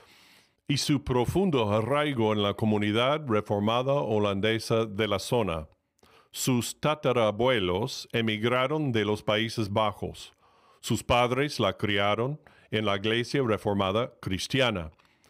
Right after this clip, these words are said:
Y su marido enseña periodismo en la Universidad Calvin, afiliada a la denominación. Su familia, que incluye dos hijos de nueve y siete años,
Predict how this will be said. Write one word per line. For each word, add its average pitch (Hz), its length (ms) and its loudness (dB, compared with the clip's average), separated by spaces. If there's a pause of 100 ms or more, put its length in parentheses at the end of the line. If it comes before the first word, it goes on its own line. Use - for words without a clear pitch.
(340)
Y 107 80 0
su - 180 0
marido 143 480 2
enseña 151 520 -2
periodismo 110 880 0
en 110 80 0
la 95 80 2
Universidad 98 720 0
Calvin, 104 480 -2
afiliada 107 880 -2 (140)
a 98 100 0
la 92 120 0
denominación. 90 1000 -2 (840)
Su 196 180 2
familia, 113 600 0
que 113 140 0
incluye 107 480 0
dos 123 320 0
hijos 107 400 -2
de 101 100 2
nueve 120 480 2
y 110 60 0
siete 117 500 -2
años, 90 500 -2